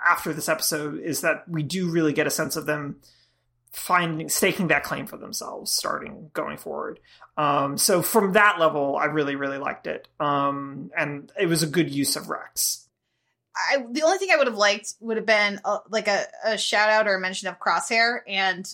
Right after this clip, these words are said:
Speaker 1: there is a quick mention of him in terms of the chip.
Speaker 2: Mm-hmm. I would have
Speaker 1: Yeah.
Speaker 2: liked, like, this sense of, like, okay, we can't necessarily have this as our next instigating, like, priority for the, for what comes next, but I,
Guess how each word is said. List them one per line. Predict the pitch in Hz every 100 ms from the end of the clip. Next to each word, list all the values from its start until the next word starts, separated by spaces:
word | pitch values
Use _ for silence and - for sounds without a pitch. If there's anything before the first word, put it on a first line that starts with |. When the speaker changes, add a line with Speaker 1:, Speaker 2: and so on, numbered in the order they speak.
| -
Speaker 1:
there | 269
is | 311
a | 330
quick | 311 - 269 277
mention | 226 220 220
of | 202
him | 208 190 180
in | 190 180
terms | 170 - 196 170
of | 175
the | 214
chip. | - - 151 - - - _ _ _ -
Speaker 2:
Mm-hmm. | 214 202 165 185 _ _ _ -
I | 262
would | 294
have | 285
Speaker 1:
Yeah. |
Speaker 2:
liked, | 269 262 -
like, | 254 233 196 - -
this | 247 247
sense | 269 247
of, | 240
like, | 220 208
okay, | 220 226 202
we | 190
can't | - 247 233 208
necessarily | 208 196 196 214 196 190 185 180 180 -
have | 214 202
this | 190
as | 202 202
our | 190
next | 185 180 - - - - _ _ _ _ _ _ _ _ -
instigating, | 233 233 240 233 226 202 190 190 - _
like, | 190 175 - _ _ _ _ _ _ _
priority | - 233 226 240 247
for | - 226
the, | 190 196 -
for | 196 214
what | 208 202
comes | 208 196
next, | 202 220 -
but | 185 240 214 - - _ _ _ _ _ _ _ _ _
I, | 170